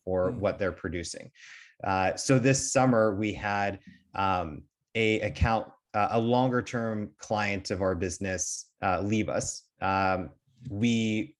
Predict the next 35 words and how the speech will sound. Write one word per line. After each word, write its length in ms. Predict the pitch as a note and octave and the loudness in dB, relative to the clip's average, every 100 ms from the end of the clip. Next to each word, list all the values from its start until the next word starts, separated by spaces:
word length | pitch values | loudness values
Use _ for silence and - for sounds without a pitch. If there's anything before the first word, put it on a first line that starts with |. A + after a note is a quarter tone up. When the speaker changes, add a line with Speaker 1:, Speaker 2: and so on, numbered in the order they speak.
| - | -8
Speaker 1:
were 140 | G#2+ | -4
doing 340 | G#2 C#3+ C#3 G#2 | 0 4 4 2
historically 680 | A2+ - A#2+ A2+ - G#2 | -2 -2 0 0 -2 -6
really 400 | F#2+ G#2 A#2+ A2+ | -4 -2 0 2
well 440 | G#2+ F#2+ G2+ A#2+ - _ _ - | 2 2 0 -2 -6 _ _ -6
throughout 300 | A2+ G#2+ - | 0 0 0
the 80 | G#2 | -4
entire 500 | F#2 - A#2+ A#2 A2 | -4 0 2 4 2
twenty 300 | - G#2+ G2+ | -2 -4 -4
twenty-one. 1300 | - G#2 G2+ G2 - - - G2 F#2 F#2 G2+ F#2 G#2 - - - - | -4 -2 -2 -2 -4 -12 -4 -2 0 0 0 0 -4 -8 -20 -20 -2
Uh, 160 | G2+ G2 | 0 2
we 100 | A2+ | 2
had 120 | G#2 | 2
someone 400 | - A2 G#2 G2+ | 0 0 0 0
new 180 | A2 A2 | 0 0
shift 340 | - A2+ G2+ | -2 -4 -2
onto 180 | G#2 G2+ | -2 -2
the 100 | F#2 | -4
account. 480 | F2+ - D3 C#3 C3+ - - - _ _ | -4 0 4 4 2 -6 -20 -20 _ _
They 360 | G#2 B2 B2 B2 | 0 2 4 2
also, 440 | - A2+ A2 B2 G#2+ | 2 0 0 0 0
on 80 | |
their 160 | G#2 B2+ | 2 0
team, 380 | C3 B2 B2 A#2 | 0 -4 -4 -4
had 240 | - A2+ G#2+ | -6 -4 -2
some 120 | A#2+ | -2
internal 400 | G#2+ - A#2+ A#2 | -2 -2 0 0
shifting 440 | G#2 - A2 A#2 | 0 0 0 0
and 80 | G#2+ | 0
whatnot, 280 | A2 G2 G#2+ | 0 2 0
and 80 | G2+ | 0
we 60 | G#2 | -2
just 220 | G2+ - | -4 -4
couldn't 260 | - A#2+ | -2 -2
get 240 | G#2 G#2+ | 2 0